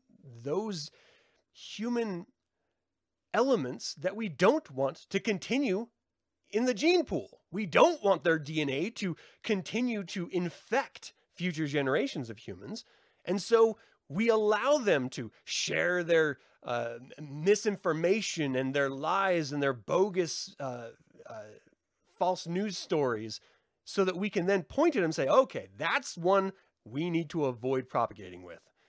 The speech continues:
as a species." It's easy to cordon them off if we let them speak for themselves. If we say no one can say anything crazy, then we just have to kinda guess whether someone's crazy or not, and you might actually bring their D N A into the future.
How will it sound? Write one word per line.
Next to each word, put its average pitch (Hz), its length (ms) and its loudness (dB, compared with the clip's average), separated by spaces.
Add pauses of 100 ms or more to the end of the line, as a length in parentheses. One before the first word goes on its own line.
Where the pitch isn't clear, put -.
(140)
as 120 180 -6
a 127 40 -10
species." 139 720 -8 (300)
It's - 200 -6
easy 202 260 -2
to 226 120 -4
cordon 240 380 2
them 262 160 6
off 208 460 4 (420)
if 180 160 2
we 208 180 -4
let 190 420 0
them 196 240 2
speak - 440 -4
for 202 140 -6
themselves. 185 760 0 (220)
If 147 100 -2
we 185 120 -4
say 214 220 4
no 202 260 10
one 339 160 6
can 220 140 -2
say 170 160 -2
anything 139 300 -2
crazy, 117 420 -4
then 196 140 2
we 240 80 -2
just 285 180 -6
have 285 140 -6
to 294 80 -6
kinda 302 220 -4
guess 254 440 -4
whether 170 240 0
someone's 131 320 -2
crazy 123 320 -6
or 113 60 -4
not, 123 240 -2 (220)
and 226 140 -2
you 277 100 0
might 294 220 0
actually 285 340 -4
bring 233 440 -6
their 269 160 4
D 233 180 -6
N 254 100 -2
A 247 100 0
into 254 140 -6
the 233 80 -10
future. 262 400 -4